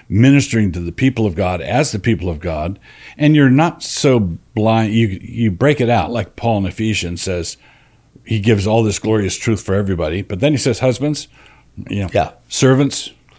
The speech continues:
Speaker 1: wives, you, they're"
Speaker 2: Stations and vocation. Yeah.
Speaker 1: But what he's doing is he's applying the same truth
Speaker 2: That's right.
Speaker 1: into every nook and cranny, as opposed to having a church with nothing but surfer jargon. You know,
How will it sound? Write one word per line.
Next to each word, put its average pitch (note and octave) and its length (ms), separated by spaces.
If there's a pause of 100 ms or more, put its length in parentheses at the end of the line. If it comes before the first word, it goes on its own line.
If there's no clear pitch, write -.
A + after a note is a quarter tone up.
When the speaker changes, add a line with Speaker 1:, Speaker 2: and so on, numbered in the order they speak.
(140)
Speaker 1:
wives, A#2+ 520 (360)
you, A2+ 360
they're" A2+ 320
Speaker 2:
Stations A2+ 560
and A2 80
vocation. A2 440
Yeah. G2+ 220 (220)
Speaker 1:
But B2+ 100
what C3 140
he's A2 120
doing D3 240
is G2+ 140
he's G#2 160
applying A#2+ 400
the F#2 80
same B2+ 420
truth F#2+ 460
Speaker 2:
That's - 220
right. D#2+ 240
Speaker 1:
into G#2+ 240
every G#2 260
nook G2+ 240
and F#2 100
cranny, G#2+ 400 (240)
as G2+ 140
opposed D3 600
to G#2 340 (460)
having A#2 200
a F#2+ 60
church A2 420
with F#2+ 260
nothing A2 380
but E2+ 180
surfer F#2 760 (180)
jargon. D#2 500 (320)
You A#2+ 100
know, G#2 260